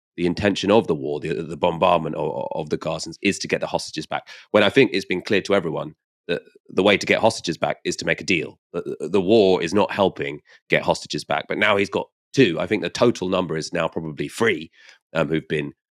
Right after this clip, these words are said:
um, released via sort of these military efforts. Now he can say, "Oh, yes, we're, we're only fighting this war so that we can get the hostages back."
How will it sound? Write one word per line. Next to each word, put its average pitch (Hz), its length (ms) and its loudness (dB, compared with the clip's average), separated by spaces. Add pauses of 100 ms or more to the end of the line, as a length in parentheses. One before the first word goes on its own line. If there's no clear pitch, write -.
(180)
um, 73 260 0
released 82 480 0
via 76 300 4
sort 78 160 -6
of 69 40 -14
these 78 160 -6
military - 400 -6
efforts. - 380 -4
Now 78 140 -2
he 82 80 -4
can 76 140 -12
say, 67 260 -4 (260)
"Oh, 120 180 6
yes, 85 300 0
we're, 92 180 0
we're 92 400 2
only 120 160 6
fighting 90 320 4
this 85 160 -4
war 85 160 -2
so 90 120 -6
that 80 80 -8
we 85 100 -8
can - 80 -10
get 73 120 -4
the 85 60 -8
hostages 85 420 -8
back." 71 240 -4